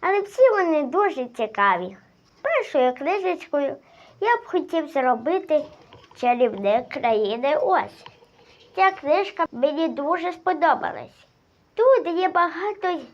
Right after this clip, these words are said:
фантастичного і цікавого. А огляд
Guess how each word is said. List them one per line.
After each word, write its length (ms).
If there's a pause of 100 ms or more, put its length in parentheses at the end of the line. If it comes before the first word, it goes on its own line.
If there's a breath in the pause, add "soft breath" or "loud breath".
(840 loud breath)
фантастичного 1120 (180)
і 120
цікавого. 760 (680 soft breath)
А 160
огляд 560